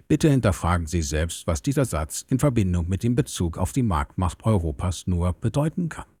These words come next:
Doktor Robert Habeck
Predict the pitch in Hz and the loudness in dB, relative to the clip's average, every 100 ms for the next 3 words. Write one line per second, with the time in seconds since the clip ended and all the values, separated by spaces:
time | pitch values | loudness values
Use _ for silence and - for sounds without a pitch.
0 | _ _ _ _ _ _ - - _ _ | _ _ _ _ _ _ -20 -20 _ _
1 | - 123 131 - 147 135 92 104 110 104 | -4 -2 0 2 4 4 2 2 2 0
2 | 80 80 73 60 - | 0 0 -2 -8 -12